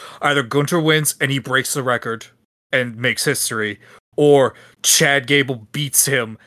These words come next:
and gets more over with the audience than anyone has ever done before.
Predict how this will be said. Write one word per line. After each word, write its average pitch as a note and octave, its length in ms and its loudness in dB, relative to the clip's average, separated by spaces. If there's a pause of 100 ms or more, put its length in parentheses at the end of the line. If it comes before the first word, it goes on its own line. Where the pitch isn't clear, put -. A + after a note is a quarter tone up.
(240)
and B2+ 220 0
gets C#3+ 280 -2
more C#3 440 -2
over C#3 400 -2
with C#3 200 -6
the C#3+ 100 -2
audience C3 520 -4
than C3 180 -4
anyone C3+ 420 -2
has D3+ 260 0
ever C#3 280 0
done C3 320 -2
before. A#2 520 -8